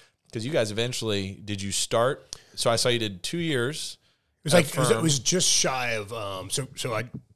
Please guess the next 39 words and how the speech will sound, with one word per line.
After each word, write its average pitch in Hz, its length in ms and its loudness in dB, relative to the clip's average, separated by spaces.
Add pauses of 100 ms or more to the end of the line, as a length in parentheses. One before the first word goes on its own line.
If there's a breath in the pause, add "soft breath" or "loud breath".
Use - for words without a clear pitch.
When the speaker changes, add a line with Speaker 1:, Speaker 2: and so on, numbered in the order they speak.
(300)
Speaker 2:
out 127 120 -4
of, 110 200 -6
out 123 100 -4
of 117 80 -4
college, 113 320 -2
I 101 40 -4
joined 104 380 -6
Colliers 104 380 -4
International. 95 540 -8
That's 92 180 -10
where 92 120 -10
we 92 100 -10
were 90 160 -10
at 87 280 -12
before. 90 680 -16
And, 101 360 -4
uh, 87 180 -10
it 117 40 -12
was, 107 140 -4
like, 95 120 -6
a 90 40 -10
great 104 400 -6
platform 95 720 -10
for 110 100 -12
me 104 140 -6
to 90 80 -10
be 92 160 -6
on, 98 460 -6
you 113 120 -8
know, 90 300 -8 (120)
uh, 92 280 -6 (160)
starting 101 320 -6
out. 107 240 -6
And, 101 240 -12
and 92 120 -12
they're 95 120 -10
a 90 40 -12
great 101 260 -10
company, 95 500 -10